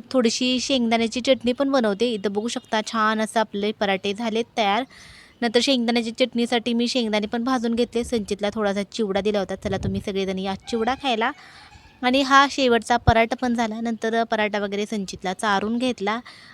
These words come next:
आणि मी पण खाल्ला, बाकी घरातल्यांनी पण सगळ्यांनी खाल्ला. खूप मस्त आणि एकदम छान अशी मी शेंगदाण्याची चटणी आणि पराठा वगैरे छान लागतो, दह्यासोबत पण खूप छान लागतो. चला तुम्ही या पटकन पराठा खायला. पप्पा गेले होते, अ,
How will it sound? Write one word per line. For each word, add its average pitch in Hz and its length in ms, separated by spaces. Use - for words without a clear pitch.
आणि 269 80
मी 320 120
पण 311 200
खाल्ला, 285 220
बाकी 269 520
घरातल्यांनी 233 500
पण 240 180
सगळ्यांनी 214 460
खाल्ला. 214 320
खूप 285 220
मस्त 294 260
आणि 262 160
एकदम 240 280
छान 233 160
अशी 233 180
मी 214 280
शेंगदाण्याची 202 520
चटणी 247 580
आणि 208 500
पराठा 196 340
वगैरे 202 340
छान 240 160
लागतो, 240 300
दह्यासोबत 214 500
पण 247 140
खूप 233 220
छान 202 160
लागतो. 190 280
चला 262 220
तुम्ही 262 240
या 254 120
पटकन 247 440
पराठा 196 440
खायला. 208 300
पप्पा 302 200
गेले 294 220
होते, 262 560
अ, 214 280